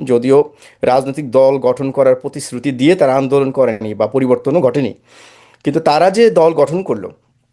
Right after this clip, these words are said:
তাদের বিভিন্ন সময়ের কর্মকাণ্ডের মধ্যেও বড় বড় রাজনৈতিক বিষয়গুলো, কিছু বিষয়গুলো ছাড়া তাদেরও কিন্তু সাধারণ মানুষের প্রয়োজন নিয়ে তাদের কোনো দাবি দাওয়ায় আমরা দেখিনি যে উঠে আসছে। একটা বিষয়, আহ, রিসেন্টলি উঠে আসছে, যেটা, আম,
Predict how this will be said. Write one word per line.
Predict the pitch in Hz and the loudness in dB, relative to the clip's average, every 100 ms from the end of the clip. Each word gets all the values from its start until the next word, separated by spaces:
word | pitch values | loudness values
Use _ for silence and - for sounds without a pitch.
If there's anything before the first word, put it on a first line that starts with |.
| _ - _ - | _ -20 _ -2
তাদের | 147 139 196 190 95 | 0 4 4 4 0
বিভিন্ন | 113 131 147 165 | -8 -4 0 0
সময়ের | 165 170 160 | 0 2 2
কর্মকাণ্ডের | 165 156 160 160 151 151 | 2 0 0 -2 -2 -2
মধ্যেও | 147 131 113 156 107 - _ _ _ 123 | -2 -4 2 2 2 -4 _ _ _ 2
বড় | 151 170 | 4 4
বড় | 165 160 | 4 4
রাজনৈতিক | 151 147 156 151 131 | 2 0 -6 -8 -14
বিষয়গুলো, | 127 143 143 139 143 151 - - | -4 0 0 0 2 0 -2 -12
কিছু | 143 139 | -6 -4
বিষয়গুলো | 127 143 135 139 | 0 0 0 0
ছাড়া | 143 - 135 110 - _ _ _ _ - | 0 0 -2 -2 -6 _ _ _ _ -2
তাদেরও | 156 165 226 | 0 2 0
কিন্তু | 226 190 | -2 -8
সাধারণ | - 147 151 208 | -4 0 0 2
মানুষের | 247 220 190 160 | 0 0 0 0
প্রয়োজন | 156 - 175 180 175 165 165 | 0 -2 4 4 4 0 -2
নিয়ে | 143 127 92 - - | -2 -4 -8 -6 -2
তাদের | 120 135 | 0 0
কোনো | - 139 | -2 0
দাবি | 135 131 131 | 0 0 2
দাওয়ায় | 120 110 - | 2 0 -2
আমরা | 120 113 110 - | -8 -6 -6 -4
দেখিনি | 123 139 160 107 | -4 -2 -2 -4
যে | 92 | -6
উঠে | 90 135 | -10 -8
আসছে। | - - - - _ _ _ - - - _ _ _ _ _ _ _ | -8 -10 -12 -14 _ _ _ -20 -20 -20 _ _ _ _ _ _ _
একটা | - 190 - 277 | 0 0 0 0
বিষয়, | 240 208 240 240 | 0 2 4 4
আহ, | 208 180 | 4 2
রিসেন্টলি | 175 175 196 185 190 190 | 2 0 -2 -2 -4 -4
উঠে | 165 165 | 0 0
আসছে, | 160 - 175 | 0 -2 -4
যেটা, | 151 147 151 147 | -2 0 2 2
আম, | 147 - 135 131 127 127 | -2 -6 0 2 2 -2